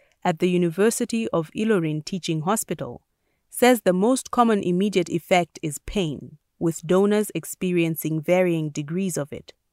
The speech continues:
However, there is more. There's the possibility of hyperstimulation syndrome, which may be mild, moderate, or severe, he explains.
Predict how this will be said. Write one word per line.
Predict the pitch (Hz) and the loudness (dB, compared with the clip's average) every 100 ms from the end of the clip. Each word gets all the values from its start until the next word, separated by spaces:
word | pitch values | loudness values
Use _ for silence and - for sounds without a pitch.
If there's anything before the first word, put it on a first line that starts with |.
| _ _ _ _ _ _ | _ _ _ _ _ _
However, | 254 285 247 165 143 165 | 6 8 6 4 2 -2
there | - 190 185 | -2 4 4
is | 175 | 4
more. | 185 202 190 127 - _ _ _ _ _ _ _ | 2 4 2 0 -12 _ _ _ _ _ _ _
There's | - 190 196 175 | -2 2 2 2
the | 185 | 0
possibility | 190 180 180 165 262 262 - 160 151 | 0 -2 -2 2 2 2 0 -4 0
of | 160 156 | -2 0
hyperstimulation | - 165 170 160 - 160 160 185 - 147 | 2 2 0 -4 -2 -2 0 0 0 -4
syndrome, | 151 233 233 156 120 143 - _ _ _ | -2 0 0 0 -6 -10 -20 _ _ _
which | 180 226 - | -2 -2 2
may | 196 190 | 2 2
be | 170 175 | 0 -2
mild, | 160 170 190 208 208 185 | 0 0 2 2 0 -4
moderate, | 180 170 190 180 170 160 - | -6 2 2 4 0 -2 -4
or | 160 | -6
severe, | 151 151 151 208 - - - _ _ | -4 -6 -2 0 -2 -6 -18 _ _
he | 170 151 | -4 -4
explains. | 139 - 147 131 - - - | -4 -10 -10 -10 -12 -18 -20